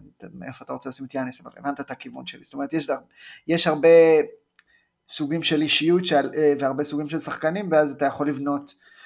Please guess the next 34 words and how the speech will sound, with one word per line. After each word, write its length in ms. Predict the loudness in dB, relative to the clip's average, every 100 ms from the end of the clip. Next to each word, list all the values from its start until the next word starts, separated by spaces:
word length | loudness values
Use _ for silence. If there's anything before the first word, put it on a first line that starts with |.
| -20 _
אה, 220 | -8 -6 -4
דרך 380 | 0 0 0 -2
הדבר 340 | -2 2 2
הזה 160 | 2 -2
שאתה, 160 | -4
אתה 140 | -6 -6
עושה 220 | -4 -6
הכי 180 | -4 -6
טוב, 380 | 0 2 2 -2
נגיד 300 | -10 -12 -14
אם 120 | -14
זה 100 | -10
להגיע 340 | -10 -6 -8
לטבעת, 380 | -6 -2 0 0
אתה 120 | -2 -6
יכול 180 | -4
לבנות 260 | -6 -6 -10
דרך 280 | -10 -12 -16
זה 200 | -12 -12 -12 _ -20 -20 _
קריירה 380 | -10 -6 -4 -4
של 160 | -4 -4
הול 100 | -2
אוף 100 | -2
פיים, 160 | -2
אם 120 | -2
אתה 140 | -2 -4
יודע 280 | -2 0 0
איך 160 | -2
לבנות 300 | -6 -8 -10
מסביב 400 | -10 -12 -8 -6
לזה, 200 | -8 -10 -12
ואתה 180 | -6
יודע 240 | -4 0 0
איך 220 | -2 -10